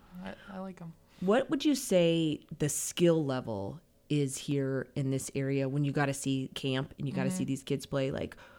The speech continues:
Speaker 2: where are we at? Are we doing a good job of getting kids open to volleyball and teaching 'em the fundamentals? Where are we at with that?
Speaker 1: I mean, there's a lot of girls that, like, really take the advice and try to improve. Um,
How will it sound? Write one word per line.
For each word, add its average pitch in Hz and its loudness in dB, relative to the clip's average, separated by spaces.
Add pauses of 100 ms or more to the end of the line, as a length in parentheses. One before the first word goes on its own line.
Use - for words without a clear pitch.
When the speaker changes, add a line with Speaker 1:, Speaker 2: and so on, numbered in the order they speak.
(160)
Speaker 2:
where 339 6
are 320 6
we 269 8
at? - 0
Are 151 4
we 160 4
doing 196 4
a 220 2
good 220 2
job 226 0 (100)
of 202 0 (1000)
getting 202 8
kids 196 4
open 196 2
to 196 0 (220)
volleyball 196 4
and 156 0
teaching 190 -4
'em 185 2
the 185 2
fundamentals? 185 2
Where 185 6
are 196 4
we 175 4
at - -4
with 139 -8
that? - -8 (340)
Speaker 1:
I 226 -2
mean, 262 -4
there's 294 4
a 370 4
lot 202 6
of 208 2
girls 190 6
that, 175 0
like, 170 -4
really 180 -2
take 175 -4
the 170 -4
advice 170 -2
and 165 -10
try 175 0
to 160 -2
improve. 170 -6 (120)
Um, 170 -4